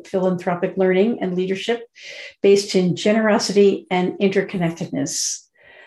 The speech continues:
Akaya received the twenty twenty Vision Award from Middlebury College, was one of Conscious Company's thirty Women Changing the World in twenty eighteen, and has been featured, uh, speaker at the Stanford Social Innovation Institute, the Aspen Institute,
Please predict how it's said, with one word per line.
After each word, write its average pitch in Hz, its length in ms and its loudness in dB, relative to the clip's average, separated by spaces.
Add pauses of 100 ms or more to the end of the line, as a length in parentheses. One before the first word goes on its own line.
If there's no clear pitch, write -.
(360)
Akaya 285 400 4
received 254 420 4
the 208 100 2
twenty 247 360 0
twenty 214 380 2
Vision 220 320 4
Award 202 320 4
from 190 200 0
Middlebury 190 480 0
College, 190 560 -2
was 196 180 -2
one 202 200 4
of 190 320 2
Conscious 214 520 -4
Company's 196 720 0 (360)
thirty 240 340 4
Women 214 400 2
Changing 185 920 0
the 180 80 -2
World 190 520 4 (440)
in 185 100 -2
twenty 190 300 -2
eighteen, 208 480 -4
and 208 100 -2
has 190 300 -2
been 214 160 -4
featured, 247 720 0 (520)
uh, 190 140 4
speaker 254 460 2
at 190 260 2
the 185 240 2
Stanford 214 580 -2
Social 202 380 -2
Innovation 185 480 -2
Institute, 226 540 -4
the 202 100 -4
Aspen 165 540 -4
Institute, 247 880 -4